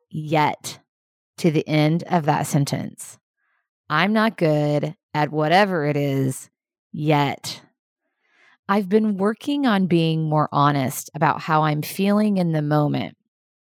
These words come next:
rather than letting it fester within me. I'm not good at that yet, but I'm working on it. There's an awareness and an empowerment in that language.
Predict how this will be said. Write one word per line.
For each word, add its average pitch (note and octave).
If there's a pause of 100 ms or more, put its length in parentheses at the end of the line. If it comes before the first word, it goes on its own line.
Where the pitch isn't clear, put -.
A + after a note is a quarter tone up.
(140)
rather F3+
than E3+
letting D3+
it -
fester D3
within D3
me. C#3 (840)
I'm G#3
not G#3+
good A#3
at G#3+
that D#3+
yet, F3 (440)
but F3
I'm C#3+
working D3
on G2
it. - (380)
There's D#3+
an D3+
awareness D#3
and D#3+
an C#3+
empowerment D3 (280)
in D3
that D3
language. D3